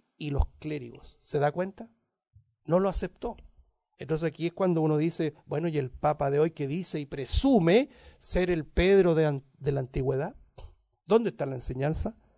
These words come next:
¿Quién pone el punto sobre la I, por decir así, frente a esta claridad de Pedro que no aceptaba la pleitesía?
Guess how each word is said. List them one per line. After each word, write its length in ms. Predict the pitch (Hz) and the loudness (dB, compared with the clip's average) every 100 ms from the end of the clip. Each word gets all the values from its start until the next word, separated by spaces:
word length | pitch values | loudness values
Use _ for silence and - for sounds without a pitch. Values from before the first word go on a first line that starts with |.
| _ _ _ _ _ | _ _ _ _ _
¿Quién 220 | - 262 240 | 8 8 8
pone 420 | 202 196 180 160 - - - - | 8 8 8 4 0 -20 -20 -4
el 180 | 160 151 | 0 0
punto 420 | - 202 196 180 | 4 4 6 2
sobre 380 | - 185 170 160 | 4 6 8 8
la 160 | 147 | 8
I, 180 | 160 247 | 8 6
por 160 | 226 156 | 4 -2
decir 320 | 139 170 156 | -2 -2 -2
así, 320 | 135 190 196 - - | -2 -4 -4 -6 -20
frente 400 | - 160 165 - | -4 0 0 2
a 40 | 165 | -2
esta 260 | - 156 | 0 0
claridad 460 | 151 156 143 139 147 | 0 0 0 2 2
de 140 | 156 | 2
Pedro 320 | 160 175 170 | 2 4 2
que 120 | 160 147 | 2 0
no 140 | 170 | 2
aceptaba 640 | 180 170 - - 151 160 170 | 2 0 -4 0 4 6 4
la 160 | 160 | 2
pleitesía? 600 | 165 165 - 156 - 202 | 0 -6 -4 -4 -4 -6